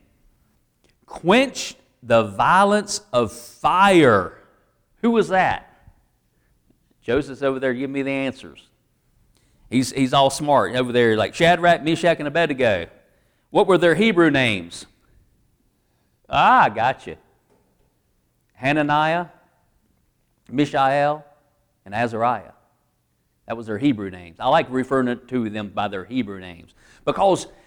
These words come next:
Shadrach, Meshach, and Abednego is their Babylonian names. They honor the false gods. But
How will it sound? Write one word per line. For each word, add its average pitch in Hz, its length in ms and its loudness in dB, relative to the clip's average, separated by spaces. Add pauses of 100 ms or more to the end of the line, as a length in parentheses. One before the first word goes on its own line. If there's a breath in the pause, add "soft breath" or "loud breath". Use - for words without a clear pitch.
(100 soft breath)
Shadrach, 202 500 0
Meshach, 170 360 -2
and 131 100 -14
Abednego 139 560 0
is 143 320 -2
their 120 360 2 (100)
Babylonian 127 1040 2
names. 95 720 -10 (720)
They 156 220 0
honor 139 440 4
the 110 140 -4
false 151 360 0
gods. - 680 -4 (640)
But 127 360 0